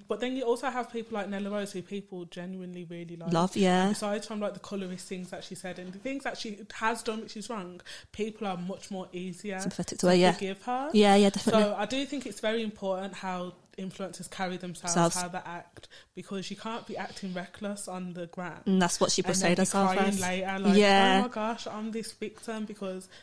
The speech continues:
Speaker 1: sis, you portrayed yourself
Speaker 2: You definitely did,
Speaker 1: as
Speaker 2: yeah.
Speaker 1: this, like, big bully. So, but I just think it's so evil that people bring her surgery into it.
Speaker 2: That one there is a whole different next story, 'cause now I'm hearing that she's actually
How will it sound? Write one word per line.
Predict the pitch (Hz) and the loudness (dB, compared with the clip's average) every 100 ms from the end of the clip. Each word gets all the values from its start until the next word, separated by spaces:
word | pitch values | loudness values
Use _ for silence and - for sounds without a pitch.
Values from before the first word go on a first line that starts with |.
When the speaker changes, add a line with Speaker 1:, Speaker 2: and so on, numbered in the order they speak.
| _ | _
Speaker 1:
sis, | - 226 - 196 | -10 -8 -8 -10
you | |
portrayed | 175 185 - 208 202 | -10 -10 -6 -4 -4
yourself | 208 - 196 | -6 -2 2
Speaker 2:
You | |
definitely | 190 175 190 185 | 2 2 0 2
did, | 180 | 2
Speaker 1:
as | 185 | 6
Speaker 2:
yeah. | 180 175 | 6 4
Speaker 1:
this, | 180 | 2
like, | 185 - - | -2 -6 -4
big | 202 202 - - | -4 -4 -12 -12
bully. | 190 190 233 277 - - - _ _ _ 214 | -8 -4 -4 -4 -8 -20 -20 _ _ _ -10
So, | - 196 180 175 196 - _ _ _ - | -2 0 0 -4 -10 -18 _ _ _ -2
but | 202 | 0
I | 220 | 0
just | - 320 | 0 -2
think | 370 - | -2 -4
it's | 214 | -4
so | - 262 254 | -2 0 0
evil | 240 285 294 - 185 | 0 0 -2 -4 -4
that | 190 196 | -4 -4
people | 226 226 | -4 -4
bring | - 208 | -4 -4
her | 202 190 | -4 -8
surgery | - 190 190 190 190 196 190 | -6 -2 -2 -2 -6 -6 -6
into | 190 180 208 185 | -8 -8 -10 -8
it. | 175 175 156 - - - - - | -6 -6 -8 -12 -16 -16 -16 0
Speaker 2:
That | 233 247 | 4 6
one | 269 269 | 8 8
there | 262 233 | 8 8
is | 196 | 6
a | |
whole | 190 196 208 | 4 6 6
different | 202 190 | 6 4
next | 190 - | 4 4
story, | - 185 202 | 6 8 8
'cause | 208 | 8
now | 208 208 | 8 10
I'm | 220 | 8
hearing | 208 - 226 240 175 - 165 170 | 6 6 8 8 6 2 0 0
that | 160 | 2
she's | - 196 | 4 4
actually | 170 - - 190 175 165 | 4 2 4 4 4 0